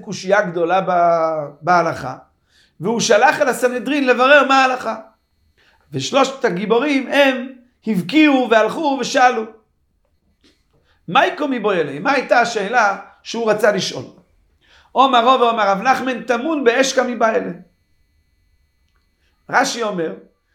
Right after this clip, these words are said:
היה שם סיפור ששרפו אנשיו של דוד המלך, גדיש של ישראל. אז הוא רצה לשאול, הוא רוצה לשלם. האם הוא צריך לשלם גם כן על הכלים הטמונים בתוכו, או לא? ומה פשטו לו?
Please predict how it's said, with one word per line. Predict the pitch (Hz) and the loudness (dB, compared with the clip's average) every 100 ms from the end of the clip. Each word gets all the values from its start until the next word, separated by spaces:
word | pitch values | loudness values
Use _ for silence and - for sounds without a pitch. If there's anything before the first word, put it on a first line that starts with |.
| _ _ - | _ _ -8
היה | 202 262 | -2 0
שם | 262 233 | 0 -2
סיפור | 226 220 - 277 233 - - _ _ | -4 -8 -4 -4 -4 -6 -16 _ _
ששרפו | - 254 - 247 220 180 269 269 | 0 2 4 2 2 0 0 2
אנשיו | 240 214 - 254 226 175 - | 2 0 0 2 2 0 -10
של | - 185 | -16 -10
דוד | 190 208 220 | -8 -6 -2
המלך, | 214 240 226 160 | -2 -2 -2 -2
גדיש | 156 180 262 - | -2 0 0 -2
של | 240 | -4
ישראל. | 214 180 220 165 143 139 _ _ _ _ _ _ - | -6 -2 0 -2 -4 -14 _ _ _ _ _ _ -16
אז | 135 | -10
הוא | 143 | -8
רצה | 151 247 | -2 2
לשאול, | 240 220 311 320 269 - _ _ _ _ | 2 2 2 2 0 -12 _ _ _ _
הוא | - | -8
רוצה | 240 233 277 | -6 -4 -4
לשלם. | 285 269 233 180 131 _ _ - | -4 -6 -6 -8 -12 _ _ -10
האם | 160 233 | -6 -4
הוא | 254 | -6
צריך | 233 | -8
לשלם | 196 220 233 220 | -2 0 0 0
גם | 220 233 | 0 0
כן | 220 214 | 0 2
על | 202 | 0
הכלים | 190 180 208 220 | -2 -4 -4 -4
הטמונים | 190 170 160 220 | -6 -6 -6 -4
בתוכו, | 208 196 175 156 269 294 - _ _ _ _ - | -4 -4 -2 2 2 2 -4 _ _ _ _ 2
או | 208 233 | 2 4
לא? | 254 - - _ _ _ _ _ _ _ | 0 -2 -18 _ _ _ _ _ _ _
ומה | 139 175 220 220 | 0 2 2 0
פשטו | 185 - 156 | -2 -2 -4
לו? | 139 151 - | -2 -4 -10